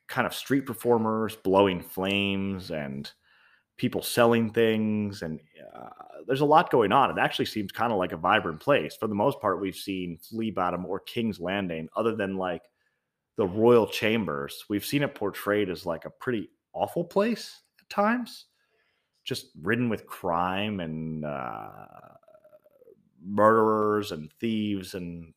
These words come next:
things like that. So this makes it seem like, "Oh, like, we can go out for a night out. It actually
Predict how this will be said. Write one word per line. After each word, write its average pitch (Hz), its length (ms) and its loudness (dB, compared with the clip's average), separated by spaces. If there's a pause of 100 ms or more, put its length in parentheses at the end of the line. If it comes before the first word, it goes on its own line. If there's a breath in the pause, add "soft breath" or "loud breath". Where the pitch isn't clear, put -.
(140)
things 101 280 -4
like 87 220 -2
that. 87 380 -2
So 110 220 -2
this 147 300 -2
makes 143 180 0
it 92 40 -12
seem 104 220 -4
like, 92 200 -4
"Oh, 131 340 4
like, 78 240 -6
we 131 80 -2
can 151 100 0
go 110 160 4
out 117 200 4
for 107 120 2
a 95 60 0
night 104 220 2
out. 127 260 0
It 71 100 -8
actually 87 440 -8